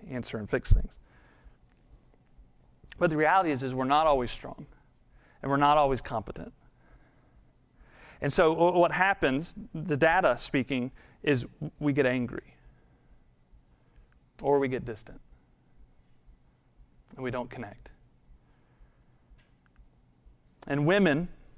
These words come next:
in our culture, it looks like, "I'm not pretty enough."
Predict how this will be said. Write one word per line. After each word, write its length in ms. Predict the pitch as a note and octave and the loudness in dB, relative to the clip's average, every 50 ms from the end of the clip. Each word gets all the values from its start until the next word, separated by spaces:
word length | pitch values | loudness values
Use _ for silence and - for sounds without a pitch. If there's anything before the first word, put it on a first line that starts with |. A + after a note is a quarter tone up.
| - - - - - - - - - - - - - - - - - | -20 -20 -20 -20 -20 -20 -20 -20 -20 -20 -20 -20 -20 -20 -12 -8 -6
in 100 | G3 C3+ | -2 2
our 160 | B2+ C#3+ D#3 | 2 2 2
culture, 500 | - - D3 B2+ A#2+ - - C#3 B2 A#2+ | 2 2 2 2 2 2 2 2 2 2
it 140 | A#2+ A#2+ A#2+ | 0 -2 -2
looks 300 | B2+ C3 - - - - | -2 -2 -2 -4 -2 0
like, 400 | C3 A#2+ A#2+ A#2+ A#2 - - - - - - - - - - - - - - - _ - _ - - - _ _ - _ _ _ - - - _ _ _ _ _ _ - - | 2 2 2 0 -2 -4 0 2 2 2 2 -2 -20 -20 -20 -20 -20 -20 -20 -20 _ -20 _ -20 -20 -20 _ _ -20 _ _ _ -20 -20 -20 _ _ _ _ _ _ -6 -2
"I'm 60 | C#3+ D#3 | 0 0
not 120 | E3+ - | 0 0
pretty 200 | - D#3 E3 G3+ | 0 0 2 2
enough." 380 | C#3+ A2+ G2 - - - - | 2 0 -2 -8 -14 -18 -20